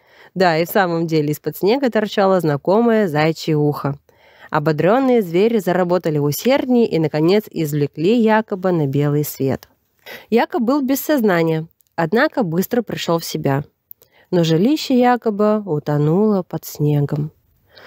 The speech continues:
«Мой любимый домик!» сокрушался бедняга. И тут он снова чуть не упал в обморок,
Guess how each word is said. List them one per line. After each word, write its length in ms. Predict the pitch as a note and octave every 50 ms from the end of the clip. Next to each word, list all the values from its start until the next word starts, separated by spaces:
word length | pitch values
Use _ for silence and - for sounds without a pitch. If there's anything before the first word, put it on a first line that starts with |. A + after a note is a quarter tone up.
| - - - - - - - _ -
«Мой 260 | A#3 A#3+ C4 C#4 C4+
любимый 540 | B3+ B3+ B3 A3 A3 A#3+ B3 A#3 A#3 A#3 A#3
домик!» 720 | G3+ F#3+ A#3 A#3 A#3 A3+ A3 G#3+ G#3+ G#3 G#3 G#3 _ - - F3+
сокрушался 840 | - - - - - - F#3+ F#3 - - F#3+ F3+ F3+ E3+ - -
бедняга. 720 | E3+ F3 F#3 E3+ E3+ F3+ F3+ E3+ E3+ E3+ E3 E3+ E3+ E3+ E3+ _ _ _ _ _ - _ _ _ _ _ -
И 60 | G3+
тут 240 | - D4+ E4 - -
он 140 | A#3 A3 G#3
снова 540 | - - - F#3 F#3 F3+ F3 E3 E3 D#3+
чуть 320 | - - - - E3+ - -
не 120 | E3+ E3+
упал 380 | E3+ D#3+ - - E3 D#3+ D#3+ D#3
в 80 | D#3+ G3+
обморок, 560 | B3+ C#4 B3 A#3+ A3+ A3 A3 G#3+ _ - _